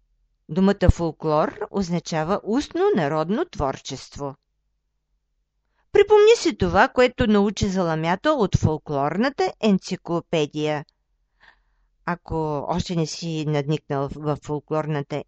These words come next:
енциклопедия, потърси речника. Къде е той? Забрави ли?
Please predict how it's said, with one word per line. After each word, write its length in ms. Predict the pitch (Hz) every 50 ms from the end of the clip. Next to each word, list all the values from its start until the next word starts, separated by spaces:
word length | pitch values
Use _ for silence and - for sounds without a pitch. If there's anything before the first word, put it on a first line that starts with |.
| -
енциклопедия, 880 | 156 151 147 - - 160 - - - 147 143 - - 160 156 160 226 277
потърси 560 | - - 285 - 302 302 294 294 - 370 370
речника. 640 | 392 453 508 494 - - - 214 175 - - 147 135 - _ _ _ _ _ _ _ _ _ _ _ _ _ _ _ _ _
Къде 360 | - 160 151 139 165 151 156
е 100 | 170 165 -
той? 400 | 180 165 165 185 208 277 392 - _ - 427
Забрави 500 | 226 202 185 175 156 277 349 302 269 381 403 466
ли? 120 | 349 262